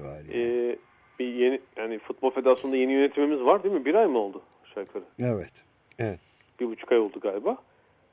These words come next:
Speaker 1: Yani mesela böyle bir durumda ben şunu bekliyorum.
Speaker 2: Yıldı.
Speaker 1: Federasyon başkanı çıksın. Hani ortalığı yatıştırıcı bir açıklama. Değil mi? Beyler işte şeyiz. Anlıyorum zor bir sene vesaire.
Speaker 2: Kim?
Speaker 1: Orada bir şey yok. Futbol Federasyonu ortada yok şu anda.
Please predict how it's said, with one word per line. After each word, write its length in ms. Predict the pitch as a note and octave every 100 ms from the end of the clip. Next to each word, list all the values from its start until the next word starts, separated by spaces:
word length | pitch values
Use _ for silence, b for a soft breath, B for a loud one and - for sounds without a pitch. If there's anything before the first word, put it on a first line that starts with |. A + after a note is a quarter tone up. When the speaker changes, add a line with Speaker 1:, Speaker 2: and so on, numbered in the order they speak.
| _ A2+
Speaker 1:
Yani 100 | A#2
mesela 220 | - B2+
böyle 260 | D3+ F3
bir 60 | E3
durumda 280 | E3+ G3 A3+
ben 120 | G3
şunu 220 | - G3
bekliyorum. 340 | E3+ G#2+ A#2 A2+
Speaker 2:
Yıldı. 80 | B2+
Speaker 1:
Federasyon 340 | C#3+ D3 D#3+
başkanı 280 | E3 - D#3+
çıksın. 440 | - D#3+ - C#4 D#4 -
Hani 160 | - C#3
ortalığı 380 | D#3+ E3+ F#3+ G3+
yatıştırıcı 520 | G3 - F#3+ F3+ E3+
bir 60 | F3
açıklama. 640 | - - E3+ D3+ C#3+ - _ _ _ _ _ _ _ D3
Değil 120 | G3+
mi? 160 | C#3+ - - _ _
Beyler 440 | A#2 B2+ D#3+ D#3 - - _ _ _ _
işte 140 | _ _ -
şeyiz. 240 | C#3 C3+ - - _ _ _ _ _ _ _ _ _ B2
Anlıyorum 600 | C3 D#3 D#3 D#3+ D#3 C3+
zor 260 | C#3+ E3
bir 60 | D#3+
sene 320 | E3 D#3 E3
vesaire. 340 | D#3 C#3+ D3 D3 _ _ _ -
Speaker 2:
Kim? 100 | - F4+
Speaker 1:
Orada 160 | D3+
bir 100 | A3
şey 180 | G3+ C4
yok. 200 | A#3+ G3 _ - _
Futbol 220 | F#3+ G3+ F#3
Federasyonu 360 | G3+ G3 G#3+
ortada 320 | G#3+ G#3 A3 A3
yok 240 | F3 -
şu 140 | C#3
anda. 200 | A#2 A#2+